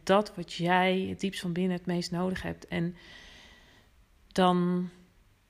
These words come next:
kan coaching, eh, eh, een enorm grote aanvulling zijn. Of je begint bij coaching en vult het aan met yoga. Maar alleen al door deze,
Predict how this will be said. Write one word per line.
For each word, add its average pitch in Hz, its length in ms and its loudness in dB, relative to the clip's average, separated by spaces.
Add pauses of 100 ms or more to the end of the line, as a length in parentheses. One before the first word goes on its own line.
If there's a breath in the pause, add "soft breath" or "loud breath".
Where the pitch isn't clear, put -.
(260)
kan 185 340 2
coaching, 196 680 2
eh, 175 360 -2 (440)
eh, 180 360 -6
een 170 140 -4 (380 loud breath)
enorm 240 380 8
grote 208 380 2
aanvulling 180 640 0
zijn. 165 480 -4
Of 185 280 -4
je 185 100 -2
begint 185 300 -2
bij 185 140 -4
coaching 175 520 -6
en 170 180 -4
vult 180 260 -6
het - 120 -12
aan 180 340 -2
met 180 160 -4
yoga. 175 500 -4 (720 loud breath)
Maar - 120 2
alleen 196 300 4
al 214 80 4
door 190 160 -2
deze, 190 640 0